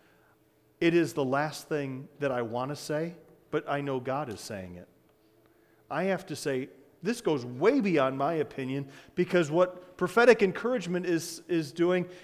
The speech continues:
is it's bypassing Sonny Mazar's little old opinion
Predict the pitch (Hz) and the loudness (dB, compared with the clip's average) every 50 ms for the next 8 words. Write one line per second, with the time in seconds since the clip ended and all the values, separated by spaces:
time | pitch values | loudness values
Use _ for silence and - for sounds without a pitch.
0 | - - 170 156 139 170 151 135 139 131 175 190 233 254 247 - - 214 202 185 | -2 0 0 2 2 0 -2 -2 4 6 6 8 8 8 6 6 4 4 4 4
1 | - - 180 156 147 151 - - - - - - - - _ - 165 - - 185 | 4 2 2 2 0 -2 -6 -10 -14 -16 -16 -18 -18 -20 _ -16 -6 0 2 2
2 | 180 170 156 147 147 143 160 165 170 175 156 127 135 147 147 143 143 147 143 147 | 2 2 2 0 0 2 4 4 4 4 4 2 0 0 0 0 0 0 0 0
3 | 139 127 127 117 - - 185 185 170 131 113 113 131 139 | 0 0 -2 -6 -4 -2 -2 -2 0 -2 -4 -6 -8 -10